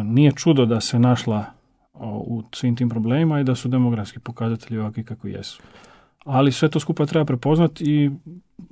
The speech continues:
gledat kao priliku da se to poboljša, a ne samo jadikovat nad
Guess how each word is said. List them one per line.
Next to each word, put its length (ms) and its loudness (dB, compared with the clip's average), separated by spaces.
gledat 360 6
kao 200 0
priliku 440 2
da 100 2
se 140 -6
to 140 0
poboljša, 520 0
a 100 4
ne 140 2
samo 300 2
jadikovat 540 -2
nad 340 -4